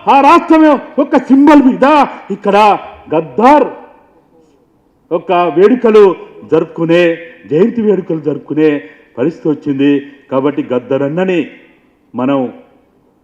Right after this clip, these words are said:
ఎవరు అవునన్నా కాదన్నా, చాలా కొంతమంది చెప్తా ఉంటారు గద్దరన్నకి శత్రువులు లేరని. అది తప్పు. గద్దరన్న శత్రువులు ఉన్నారు. గద్దరన్నకి దోపిడీదారులు శత్రువులే,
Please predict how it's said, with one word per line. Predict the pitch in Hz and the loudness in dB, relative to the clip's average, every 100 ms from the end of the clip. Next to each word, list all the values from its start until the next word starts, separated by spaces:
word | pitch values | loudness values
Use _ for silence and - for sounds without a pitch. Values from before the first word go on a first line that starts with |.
| _ _ _ _ _ _ _ _ _ _ _ _ - | _ _ _ _ _ _ _ _ _ _ _ _ -12
ఎవరు | 107 143 170 165 | -4 0 0 0
అవునన్నా | 147 175 185 170 | -2 -2 -4 -4
కాదన్నా, | 160 147 147 147 143 160 185 - - _ _ - | -4 -4 -4 -4 -2 -4 -6 -14 -20 _ _ -6
చాలా | 147 | -4
కొంతమంది | 156 156 147 160 185 | -2 -4 -4 -4 -4
చెప్తా | 165 165 | -4 -2
ఉంటారు | 156 151 147 139 | -2 -2 -4 -4
గద్దరన్నకి | 123 147 143 131 127 | -6 -4 -6 -10 -12
శత్రువులు | - 123 - 262 220 | -18 -20 -12 -8 -4
లేరని. | 190 151 - - _ _ _ _ _ 113 | -6 -8 -12 -20 _ _ _ _ _ -12
అది | 123 | -12
తప్పు. | 120 131 - 214 123 - _ - _ - | -8 -10 -4 -4 -4 -10 _ -20 _ 0
గద్దరన్న | 285 359 349 349 | 2 4 6 6
శత్రువులు | 349 330 370 339 330 | 6 4 6 6 8
ఉన్నారు. | 285 240 339 359 302 - - - - - | 6 6 4 4 2 0 -6 -20 -6 0
గద్దరన్నకి | 320 339 403 381 381 370 403 370 233 - - - | 2 6 6 6 6 6 6 6 2 -4 -8 2
దోపిడీదారులు | 302 392 359 359 370 359 - | 4 6 6 8 6 6 4
శత్రువులే, | 285 339 349 349 381 | 4 4 4 4 4